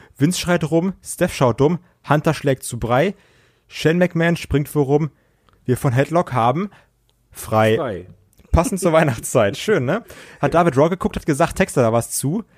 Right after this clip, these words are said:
Speaker 1: Ich sehe da auch eine Karriere als Rapper, wenn ich ehrlich bin.
Speaker 2: Gar nicht schlecht, ne? Oder
Speaker 1: Also wenn,
Speaker 2: halt
Speaker 1: wenn's mit Headlock
Speaker 2: einfach
Speaker 1: nicht klappt, äh, Rapper, also ich sehe dich da wirklich so, so Eight Mile-mäßig irgendwo <laughs> in so einem Ding drin.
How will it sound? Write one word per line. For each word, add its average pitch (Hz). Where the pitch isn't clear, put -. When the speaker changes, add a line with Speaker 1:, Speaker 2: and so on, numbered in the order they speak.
Speaker 1:
Ich -
sehe 240
da -
auch 196
eine 208
Karriere 208
als 214
Rapper, 214
wenn 120
ich 110
ehrlich 104
bin. 101
Speaker 2:
Gar 143
nicht 165
schlecht, 175
ne? 139
Oder 135
Speaker 1:
Also 143
wenn, 160
Speaker 2:
halt 143
Speaker 1:
wenn's 135
mit 147
Headlock 143
Speaker 2:
einfach -
Speaker 1:
nicht 175
klappt, 160
äh, 156
Rapper, 147
also 151
ich 139
sehe 220
dich -
da 226
wirklich 233
so, 202
so 165
Eight 165
Mile-mäßig 147
irgendwo 165
<laughs> -
in 185
so 147
einem 135
Ding 160
drin. 113